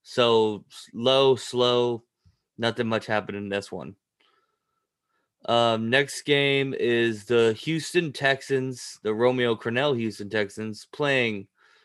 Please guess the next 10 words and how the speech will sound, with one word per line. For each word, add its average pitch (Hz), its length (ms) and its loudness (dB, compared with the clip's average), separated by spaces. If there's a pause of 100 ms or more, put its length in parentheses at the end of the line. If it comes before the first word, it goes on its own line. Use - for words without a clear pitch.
(200)
the 113 220 4
now 135 360 4
four 143 360 0
and 131 80 0
oh 127 120 2
Titans 120 440 0
after 113 260 -2
their 110 180 0
win 123 280 -2
today 117 560 2